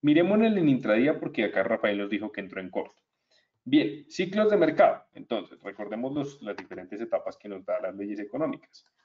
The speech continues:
Etapa dos, etapa tres,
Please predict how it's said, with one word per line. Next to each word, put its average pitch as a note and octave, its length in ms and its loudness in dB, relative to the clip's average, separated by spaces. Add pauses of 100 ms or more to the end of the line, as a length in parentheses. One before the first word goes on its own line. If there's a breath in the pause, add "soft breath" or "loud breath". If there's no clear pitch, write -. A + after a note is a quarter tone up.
(160)
Etapa B2 420 0
dos, - 560 0 (800)
etapa G2+ 540 -2
tres, - 640 -4